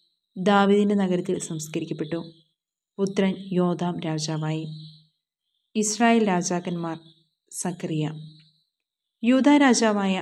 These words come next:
അസറിയായുടെ മുപ്പത്തിയെട്ടാം ഭരണവർഷം ജെറൊബോവാമിൻ്റെ പുത്രൻ സക്കറിയ സമരിയായിൽ ഇസ്രായേലിനെ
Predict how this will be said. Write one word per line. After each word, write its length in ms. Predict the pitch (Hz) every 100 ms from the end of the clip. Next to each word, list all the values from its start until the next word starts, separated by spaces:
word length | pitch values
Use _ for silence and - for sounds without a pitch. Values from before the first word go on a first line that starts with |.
| 185
അസറിയായുടെ 600 | 185 208 202 196 196 190
മുപ്പത്തിയെട്ടാം 600 | 180 180 196 190 196 180
ഭരണവർഷം 580 | 170 170 165 156 175 165 _ _ _ _ _ _
ജെറൊബോവാമിൻ്റെ 880 | 180 196 202 208 208 202 196 196 185 196
പുത്രൻ 300 | 180 170 170 -
സക്കറിയ 480 | - 190 190 190 185 180 -
സമരിയായിൽ 680 | - 185 180 180 185 185 185
ഇസ്രായേലിനെ 640 | 180 180 185 180 180 185